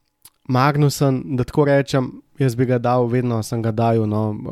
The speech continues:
v to isto pozicijo, kot je Bottas. Enostavno nima te dirkaške inteligence.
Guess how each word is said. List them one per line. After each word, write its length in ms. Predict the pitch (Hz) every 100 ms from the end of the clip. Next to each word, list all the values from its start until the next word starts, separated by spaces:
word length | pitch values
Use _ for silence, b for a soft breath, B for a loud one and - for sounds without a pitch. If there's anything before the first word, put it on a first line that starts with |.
| 110 113
v 240 | 104 113 110
to 240 | - 123
isto 300 | 120 123 120
pozicijo, 440 | 113 113 113 - 120
kot 200 | 117 123
je 60 |
Bottas. 520 | 104 110 117 98 -
Enostavno 560 | - 113 110 127 131 127
nima 380 | 131 131 120 110 b b b b
te 160 | 131
dirkaške 600 | 120 117 - 123 127 -
inteligence. 760 | 113 110 110 107 113 110 - 95